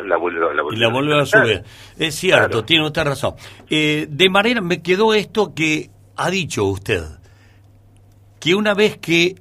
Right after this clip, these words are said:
Speaker 2: la oposición presione en la Cámara de Senadores, no votándole si aumenta retenciones, eh, se lo conceden,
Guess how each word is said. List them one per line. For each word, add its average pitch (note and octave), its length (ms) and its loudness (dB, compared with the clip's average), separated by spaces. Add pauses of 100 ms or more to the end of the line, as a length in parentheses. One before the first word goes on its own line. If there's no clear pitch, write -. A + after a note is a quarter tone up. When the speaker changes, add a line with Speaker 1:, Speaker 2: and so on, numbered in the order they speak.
(120)
Speaker 2:
la C#3 240 2
oposición D3 880 -2
presione F3 640 0
en C#3+ 140 0
la C3 160 0
Cámara E3+ 360 0
de C3 100 -2
Senadores, B2+ 800 -2 (800)
no C3+ 420 0
votándole E3 800 0
si B2+ 220 -4
aumenta D3 520 0
retenciones, D3 880 -2 (880)
eh, F#2+ 180 -8
se A2 160 -4
lo G#2 160 -2
conceden, F3+ 760 0